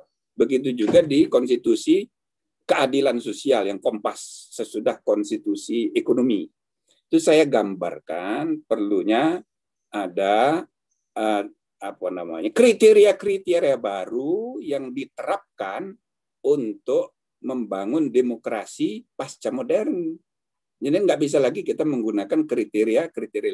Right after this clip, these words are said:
lama. Misalnya antara lain, saya jelaskan mengenai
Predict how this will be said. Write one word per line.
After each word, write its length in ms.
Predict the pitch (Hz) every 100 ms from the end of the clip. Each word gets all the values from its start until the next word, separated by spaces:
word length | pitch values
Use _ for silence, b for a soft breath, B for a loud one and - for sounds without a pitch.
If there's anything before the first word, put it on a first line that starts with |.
| 98
lama. 160 | 101 87
Misalnya 560 | 120 107 95 104 117
antara 320 | 98 95 87 80
lain, 480 | 73 90 107 92 - _ _ _ _ _
saya 240 | 104 98
jelaskan 800 | 92 104 - - 98 107 135 - - _ _ 101
mengenai 720 | 107 101 95 98 123 156